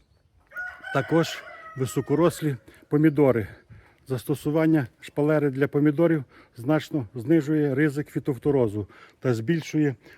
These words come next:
урожайність на тридцять-сорок процентів. Виноград. Шпалери покращують освітлення, прискорюють дозрівання ягід і спрощують догляд за рослиною.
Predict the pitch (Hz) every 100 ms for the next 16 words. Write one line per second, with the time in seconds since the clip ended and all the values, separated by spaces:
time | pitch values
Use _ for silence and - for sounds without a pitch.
0 | _ 131 135 120 156 156 139 - - _
1 | 127 - 160 156 - - - - 151 120
2 | - 104 - 104 87 98 - - _ _
3 | - - _ _ _ _ _ - 110 156
4 | 165 147 151 120 - - - _ _ _
5 | - - _ - 143 147 160 151 - 131
6 | 156 143 - 123 131 - 170 - 151 147
7 | 117 - - - 123 - 160 143 143 123
8 | 117 127 135 143 139 127 135 151 147 -
9 | - _ 127 - 151 156 - 127 120 147
10 | 151 120 139 143 - 131 117 104 92